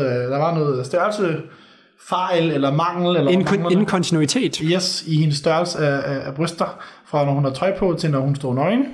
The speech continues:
Speaker 1: Det viste sig jo så, at det var jo så bare fordi, hun har brystpads i, når hun har tøj på jo.
Speaker 2: Det var
Speaker 1: Så,
Speaker 2: fair, det,
Speaker 1: øh,
Speaker 2: det
Speaker 1: så
Speaker 2: var
Speaker 1: jeg havde simpelthen opfanget et lille plot twist, <laughs> før plot twistet kom.
Speaker 2: Ja.
Speaker 1: Det synes jeg var meget sjovt.
Speaker 2: Og igen, det, det er sådan, det er sådan et,
Speaker 1: Det siger noget om mig, synes jeg.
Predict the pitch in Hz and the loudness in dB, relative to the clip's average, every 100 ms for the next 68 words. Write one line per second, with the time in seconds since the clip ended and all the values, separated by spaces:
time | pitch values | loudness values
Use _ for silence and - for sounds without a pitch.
0 | - - - - _ _ _ _ _ _ | -12 -20 -20 -20 _ _ _ _ _ _
1 | _ _ - 220 240 - 143 135 175 175 | _ _ -2 2 2 0 -2 0 0 0
2 | 156 202 196 147 185 175 165 185 170 165 | 0 2 0 0 0 0 0 2 2 0
3 | 147 196 208 - 143 143 175 170 165 185 | 0 -2 0 -2 -2 0 0 2 2 2
4 | 190 196 262 254 156 139 139 - - 165 | 0 0 0 0 2 0 -2 -8 -10 -2
5 | 175 - 196 175 170 160 151 151 202 180 | 0 0 0 0 0 0 2 0 2 2
6 | 180 214 208 220 190 180 208 - 202 165 | 2 0 0 2 2 2 0 -2 -4 0
7 | 165 160 170 208 180 - 233 226 - 165 | 0 0 2 0 0 -2 -2 -2 -2 -2
8 | - - - 214 214 220 - 233 226 - | -4 -2 0 2 0 -2 -2 -2 -2 -2
9 | 208 - 220 214 214 247 - - - 147 | 0 2 0 0 0 -2 -4 -12 -6 -2
10 | 143 151 143 - - - 240 381 381 175 | 2 0 -2 -8 -18 -4 -2 0 0 0
11 | 170 156 123 120 127 127 135 - - - | 0 -2 -2 0 -2 0 -2 -4 -16 -8
12 | - 156 175 160 156 185 185 160 151 175 | -2 0 0 0 2 0 0 0 2 0
13 | - 139 - 135 131 156 139 123 127 139 | 0 -4 -2 0 2 2 2 0 0 0
14 | 135 | 2